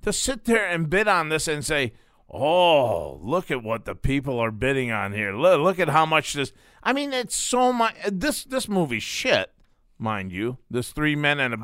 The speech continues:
Speaker 2: don't know,
Speaker 1: Baby.
Speaker 2: it made a lot of money, didn't it? It was a big hit.
Speaker 1: Ah, it was a
Speaker 2: I mean,
Speaker 1: horrible movie, and,
Speaker 2: I
Speaker 1: uh,
Speaker 2: didn't say it
Speaker 1: everyone
Speaker 2: was
Speaker 1: wanted
Speaker 2: good.
Speaker 1: to watch it because of the fucking, uh, kid in the back here.
Speaker 2: I
Speaker 1: See
Speaker 2: never
Speaker 1: the
Speaker 2: heard of it. I never,
Speaker 1: Oh, you
Speaker 2: I've
Speaker 1: never
Speaker 2: never
Speaker 1: heard
Speaker 2: heard,
Speaker 1: that?
Speaker 2: never heard the kid.
Speaker 1: Yeah, yeah, I, I definitely heard the.
Speaker 2: All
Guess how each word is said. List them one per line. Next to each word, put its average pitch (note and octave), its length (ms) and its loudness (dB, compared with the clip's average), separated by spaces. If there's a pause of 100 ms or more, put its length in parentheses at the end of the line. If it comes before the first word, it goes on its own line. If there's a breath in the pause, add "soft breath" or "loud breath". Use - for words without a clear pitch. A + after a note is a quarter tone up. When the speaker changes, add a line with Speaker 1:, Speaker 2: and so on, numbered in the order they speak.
Speaker 2:
don't D3+ 100 2
know, C#3 80 0
Speaker 1:
Baby. F#4 120 -4
Speaker 2:
it - 20 -2
made F#3 80 -4
a - 20 -4
lot G3 160 -2
of C3+ 60 -8
money, C4 260 -8
didn't E3+ 200 -12
it? D#4 100 -12
It B3 40 -14
was C#3+ 100 -14
a C3+ 40 -18
big D3+ 160 -10
hit. G#3 300 -12
Speaker 1:
Ah, A#3 220 6
it A3 40 8
was G3 100 4
a F#3 40 6
Speaker 2:
I F3 60 10
mean, E3 80 6
Speaker 1:
horrible F3+ 340 12
movie, G3 340 6
and, G#3+ 160 2
Speaker 2:
I G#3+ 40 4
Speaker 1:
uh, - 20 4
Speaker 2:
didn't G#3 80 2
say A3 40 4
it - 20 8
Speaker 1:
everyone A#3 340 8
Speaker 2:
was G#3 60 6
Speaker 1:
wanted G3+ 240 6
Speaker 2:
good. F3+ 80 2
Speaker 1:
to E3+ 80 4
watch F3+ 320 4
it F3 80 -2
because E3 260 2
of E3 140 4
the D#3 120 2
fucking, D#3+ 480 0
uh, D3 200 2 (120)
kid F3+ 200 -2
in D#3+ 100 -4
the C3 60 -2
back C#3 360 2
here. F#2+ 220 -4
Speaker 2:
I F#2+ 80 -6
Speaker 1:
See - 140 -4
Speaker 2:
never - 160 0
Speaker 1:
the E4 40 -2
Speaker 2:
heard A#4 180 0
of C4 100 -10
it. - 180 -16 (140)
I - 40 -18
never, D#4 160 -10
Speaker 1:
Oh, F3 40 -2
you F3 80 -4
Speaker 2:
I've E3 60 -4
Speaker 1:
never F3+ 160 0
Speaker 2:
never E3+ 100 2
Speaker 1:
heard F#3 60 6 (100)
Speaker 2:
heard, G3 60 -8
Speaker 1:
that? A#3 340 -6
Speaker 2:
never F3 180 -8
heard D#3+ 120 -8
the A2+ 80 -18
kid. D#4+ 360 -8 (320)
Speaker 1:
Yeah, F#3+ 260 -6
yeah, A2+ 260 -2
I, G#2+ 120 -4 (120)
I A2+ 100 -2
definitely G#2+ 480 -4
heard F2 220 -10
the. F2 140 -12
Speaker 2:
All D#2+ 60 -12